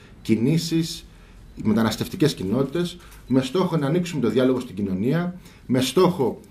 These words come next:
να πιέσουμε την κυβέρνηση, να τελειώσει με αυτό το νομοθετικό κενό και να φέρει γρήγορα ένα καινούριο νόμο που να καλύψει τα παιδιά των μεταναστών.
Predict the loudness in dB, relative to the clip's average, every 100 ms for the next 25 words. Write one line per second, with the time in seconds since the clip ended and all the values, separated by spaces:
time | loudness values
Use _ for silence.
0 | -20 -20 -20 -20 -4 2 2 2 4 4
1 | 4 0 -6 -8 -4 -2 -2 -4 -2 -2
2 | -4 -10 -20 -20 -20 -8 0 2 4 4
3 | 6 4 2 -2 -4 -4 0 0 -2 -4
4 | -2 -2 0 0 0 -2 -8 -20 -8 -2
5 | 0 2 2 2 2 2 2 2 0 -4
6 | -6 -2 0 0 0 0 0 0 0 0
7 | 0 0 -2 -2 -4 -8 -6 -2 -2 -2
8 | 0 -2 -2 -4 -6 -2 -2